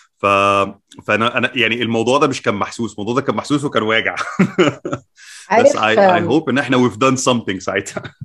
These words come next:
Speaker 2: لا، يعني I think إن، إن في يعني جيل دلوقتي way, way better، آه، عن قبل كده. I-، أنا بربط ده كمان، وده ممكن هيسمع لما نوصل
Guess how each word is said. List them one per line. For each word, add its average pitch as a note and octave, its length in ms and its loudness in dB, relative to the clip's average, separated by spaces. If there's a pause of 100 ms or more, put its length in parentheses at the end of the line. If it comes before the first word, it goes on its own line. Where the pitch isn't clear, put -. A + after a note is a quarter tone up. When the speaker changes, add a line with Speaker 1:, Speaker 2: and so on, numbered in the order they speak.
(680)
Speaker 2:
لا، F#3+ 300 0
يعني E3+ 520 0
I F#3 40 -6
think E4 160 4 (140)
إن، A#3 180 0
إن G3 160 4
في A#3 540 0
يعني D#3+ 340 -4
جيل G3+ 400 0
دلوقتي F3 840 -2
way, F#3 240 4
way G#3 200 4
better، F#3+ 500 0
آه، D3+ 500 -2 (420)
عن E3+ 240 0
قبل F#3+ 240 0
كده. G#3+ 380 2
I-، F#3 240 -2
أنا B3+ 160 4
بربط A3 480 0
ده G3+ 140 0
كمان، B3 560 0 (560)
وده F#3 140 4
ممكن A#3 280 0
هيسمع A3 460 2
لما F3 280 0
نوصل F#3 580 0